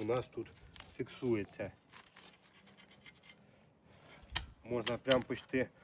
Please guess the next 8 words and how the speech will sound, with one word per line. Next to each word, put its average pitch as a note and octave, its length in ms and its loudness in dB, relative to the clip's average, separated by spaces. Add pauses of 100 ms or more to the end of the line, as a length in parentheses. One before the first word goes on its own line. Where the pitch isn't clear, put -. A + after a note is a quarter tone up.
(160)
Лежа A#2+ 420 8
зробити. G#2 640 0
Ніжки D3+ 400 4
самі D3 340 6
регулюються D3 540 12
всі - 200 8
по D#3 140 12
висоті. D#3 540 8